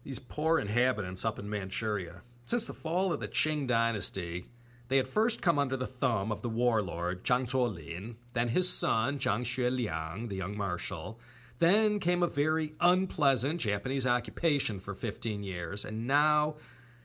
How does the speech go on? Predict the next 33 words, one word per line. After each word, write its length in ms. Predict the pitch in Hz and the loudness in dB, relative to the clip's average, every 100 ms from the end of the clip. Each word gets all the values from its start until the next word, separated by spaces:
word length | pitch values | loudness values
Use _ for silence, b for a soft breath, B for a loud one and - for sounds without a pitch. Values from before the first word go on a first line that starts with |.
| B | B
in 80 | - | -4
nineteen 400 | 95 139 - 151 | 0 2 2 -2
forty-five, 840 | 117 135 123 113 113 107 104 104 104 - - - - - | 0 2 2 2 2 4 2 0 -4 -12 -20 -20 -2 4
in 240 | 202 185 | 4 6
rushes 360 | 170 156 165 127 | 2 2 0 0
the 80 | |
nationalists 720 | 135 127 127 117 131 117 120 - | 0 2 2 0 0 0 0 0
with 120 | 107 | 0
all 180 | 117 127 | 0 2
their 220 | 123 107 | 2 0
vicious, 720 | 104 120 131 147 127 - - - B B | -2 0 0 2 4 4 4 -2 B B
exploitative 1120 | - - - - 113 127 131 131 139 120 120 - | -2 4 6 4 0 2 2 2 2 2 0 0
carpetbagger 800 | 127 113 107 - 101 98 98 87 | 2 2 2 0 0 0 -2 -4
ways. 560 | 82 78 76 78 - - - - - _ - - | -6 -10 -6 -2 -4 -4 -20 -20 -20 _ -20 -10
So 220 | - 156 | -2 0
Harbin, 840 | 139 113 117 131 - 233 165 196 240 - | 0 2 4 2 2 4 4 2 0 0
that 200 | 135 127 | -2 0
great 260 | 131 139 170 | 2 4 6
city 400 | - 151 123 175 | 6 4 0 -2
founded 360 | 185 113 143 | 0 0 2
by 100 | 160 | 0
Russians 460 | 160 143 139 170 151 | 2 2 0 0 0
in 80 | 120 | 0
eighteen 320 | 127 151 143 | -4 -4 -2
ninety-eight 580 | 131 139 156 120 117 123 | -2 -2 -2 -2 -2 -2
during 220 | 113 113 | -4 -4
the 40 | |
building 440 | 95 120 117 127 120 | -4 -2 -2 -2 -2
of 160 | 113 | -4
the 220 | 113 110 | -4 -4
Chinese 600 | 107 - 127 123 120 117 | -4 -2 -2 -2 -2 -4
Eastern 500 | - 131 - 123 113 | -4 -2 -2 -2 -4
Railway, 800 | 120 151 147 107 92 87 87 90 | 0 2 2 0 -2 -4 -6 -8